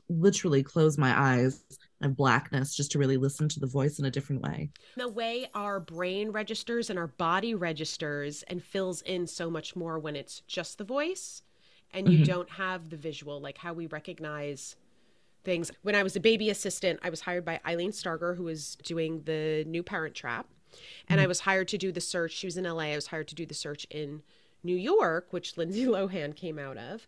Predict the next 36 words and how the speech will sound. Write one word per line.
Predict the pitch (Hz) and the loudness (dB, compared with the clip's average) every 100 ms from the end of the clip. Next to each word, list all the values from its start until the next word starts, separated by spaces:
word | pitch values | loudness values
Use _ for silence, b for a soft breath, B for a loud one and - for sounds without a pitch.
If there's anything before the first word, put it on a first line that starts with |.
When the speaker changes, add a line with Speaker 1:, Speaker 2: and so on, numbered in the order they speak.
| b b b b | b b b b
Speaker 2:
But | 170 170 | 4 6
Speaker 1:
Mm-hmm. | 170 | 6
Speaker 2:
at | 233 240 | 4 4
that | 226 233 | -2 -4
time, | - 208 196 | -4 -6 -6
Tiffany, | - 202 214 202 | -6 -10 -4 -4
was | 190 170 | -4 -6
when | 180 170 - | -6 -8 -6
Annie | 170 185 196 | -4 -2 -4
was | 214 | -2
on | 254 262 | -2 0
Broadway. | 202 165 147 151 165 | 0 0 -2 -2 0
It's | 185 | 0
on | 196 185 | 0 0
a | |
Broadway, | 185 208 190 196 | 2 2 4 4
Speaker 1:
Yeah. | 190 | 2
Speaker 2:
like, | 175 180 | 2 0
every | 180 208 | 0 -2
six | 233 - | -4 -6
years. | 185 170 | -6 -4
And | 185 | -4
Nell | 185 170 | 0 0
Carter | 208 208 175 185 | -2 -2 -2 2
Speaker 1:
Yeah. | 160 | 2
Speaker 2:
was | 160 | 2
Mrs. | 170 165 - 180 | 0 -4 -6 -8
Hannigan. | 165 151 139 156 b b | -6 -4 -6 -10 b b
So | b 269 240 | b -2 0
I | |
was | 214 220 | 0 -2
seeing | - 226 208 | -4 -6 -4
Speaker 1:
Whoa. | - 247 269 247 185 160 165 | 4 6 8 6 4 2 -2
Speaker 2:
all | 208 240 233 208 185 175 165 | -2 0 0 0 -2 -4 -8
of | 180 | -12
these | 160 170 160 147 - - | -10 -10 -10 -12 -14 -16